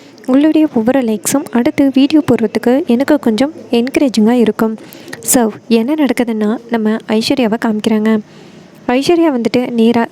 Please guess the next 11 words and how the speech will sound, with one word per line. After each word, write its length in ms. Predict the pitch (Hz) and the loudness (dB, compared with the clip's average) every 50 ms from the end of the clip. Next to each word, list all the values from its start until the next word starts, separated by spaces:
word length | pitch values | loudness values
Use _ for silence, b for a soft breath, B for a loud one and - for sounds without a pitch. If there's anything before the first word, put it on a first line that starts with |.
| - | 2
ரியா 140 | 226 226 226 | 2 2 2
கிட்ட 220 | 214 - 202 240 233 - | 0 0 0 0 0 0
சொல்றாங்க, 460 | 240 214 208 220 214 214 220 220 220 226 - - | 0 -2 -2 -2 -2 -2 0 -2 -2 -4 -4 -2
"இங்க 180 | - 214 208 214 | 0 0 0 0
பாரு 260 | - 214 208 233 254 | 0 -2 -2 0 0
ரியா, 320 | 233 233 214 214 214 240 294 - B B B B B B B B B - | 0 2 2 2 0 0 -4 -8 B B B B B B B B B -4
நம்ம 180 | 240 233 233 220 - 220 | -2 -2 -2 -2 0 -2
பிளானை 320 | 226 254 269 254 240 254 - | -2 -2 -2 -2 -2 -2 -2
தள்ளி 220 | - 226 226 262 277 | -2 -2 0 0 0
போட்டுக்கிட்டே 400 | - 247 - 214 220 202 247 240 | 0 0 0 0 0 0 0 0
இருக்கக்கூடாது. 680 | 226 - - 226 220 - 220 220 214 208 226 214 214 | -2 -2 -2 -4 -2 -2 -2 -2 0 0 -2 -2 -2